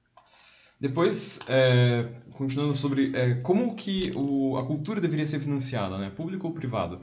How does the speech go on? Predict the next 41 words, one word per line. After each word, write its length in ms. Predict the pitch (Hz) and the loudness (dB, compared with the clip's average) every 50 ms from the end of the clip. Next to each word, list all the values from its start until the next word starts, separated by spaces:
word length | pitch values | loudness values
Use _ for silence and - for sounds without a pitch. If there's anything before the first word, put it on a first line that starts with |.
| - - _ _ _ _ - _ _ | -16 -20 _ _ _ _ -20 _ _
O 160 | - 127 131 | -4 0 2
Aloysio 340 | 131 127 135 147 147 160 151 | 4 4 4 4 4 2 0
Costa, 360 | - - 143 151 160 - - | 0 0 0 0 0 0 -2
aqui 160 | 139 127 139 139 | -4 -2 0 2
no 680 | 135 135 127 123 123 123 113 113 113 110 110 104 98 | 2 2 4 4 4 2 2 0 -4 -6 -6 -8 -8
YouTube, 300 | 110 120 123 123 120 131 | -6 -6 -6 -4 -2 -2
ele 100 | 139 135 | 0 0
dá 140 | 120 120 120 127 | 0 0 2 2
a 140 | 131 131 131 | 2 2 0
opinião 360 | 127 123 127 123 131 135 135 | 0 0 2 2 4 4 4
dele, 460 | 127 113 110 113 123 139 135 - - - - - - _ _ _ _ _ | 2 2 2 2 0 0 0 -2 -6 -12 -16 -20 -20 _ _ _ _ _
em 60 | - | -8
que 80 | 120 123 | -4 -2
ele 100 | 123 120 | 0 0
diz 80 | 117 - | 0 -2
o 40 | - | -4
seguinte, 320 | - 147 120 117 113 - - | -6 -4 -4 -4 -4 -4 -2
que 60 | 120 | -2
a 60 | 123 | -2
cultura 300 | 123 127 127 135 143 151 | -2 -2 -2 -2 0 0
não 180 | 147 143 151 170 | 0 0 0 0
acadêmica 720 | 170 165 151 131 123 127 139 147 147 - 156 151 147 - - | -2 -2 -2 2 2 2 2 2 0 -2 -4 -4 -4 -4 -4
e 560 | 123 123 123 120 120 120 117 113 110 110 110 - | 0 2 2 2 2 0 -2 -2 -4 -6 -8 -6
arte 260 | - 120 127 127 - | -2 -2 -2 -2 -2
privada 680 | - - - 104 - 113 110 135 - 104 101 98 92 - - - - - _ _ _ _ | -4 -6 -6 -6 -4 -4 -4 -2 -2 -2 -4 -4 -6 -8 -12 -18 -20 -20 _ _ _ _
até 280 | - - 117 - 127 131 | -14 -12 -6 -2 0 0
poderia 340 | 127 135 151 135 139 139 139 | 2 2 2 2 2 2 0
ser 180 | - - 147 131 | 0 -2 -2 -2
financiada 840 | - - 139 147 156 160 - - - 156 135 131 139 180 202 185 180 | -2 -2 0 0 0 0 -2 -2 -2 -2 -2 0 0 0 -2 -2 -2
por 140 | 180 180 160 | -4 -4 -4
dinheiro 240 | 135 147 151 147 135 | -4 -2 -2 -4 -4
público, 560 | - 127 110 101 104 101 - - - - - - _ _ _ _ _ _ | -6 -6 -8 -8 -8 -10 -12 -14 -16 -18 -18 -20 _ _ _ _ _ _
mas, 760 | - 113 117 127 143 180 180 - - - - - - - _ _ _ | -6 -2 0 2 2 2 0 -2 -4 -6 -6 -8 -10 -14 _ _ _
na 140 | - 117 117 | -8 -6 -6
opinião 300 | 104 - 123 127 131 131 | -4 -2 0 0 0 0
dele, 280 | 120 117 120 123 151 - - - - | 0 0 0 0 0 -2 -6 -4 -2
por 140 | 147 147 170 | 0 0 0
empréstimo 800 | 180 - - 131 123 127 135 135 - - 151 151 151 151 - | 0 -2 0 0 2 2 2 0 -2 -4 -6 -6 -6 -6 -6
com 400 | - - 139 131 135 143 147 139 | -8 -6 -6 -4 -2 -2 -2 -2
juros 240 | 127 123 123 127 - | -2 0 0 -2 -2
comerciais. 720 | - 139 131 127 123 - 113 92 85 - - - - - | -2 -2 -2 -2 -2 -2 -4 -6 -6 -8 -10 -12 -14 -16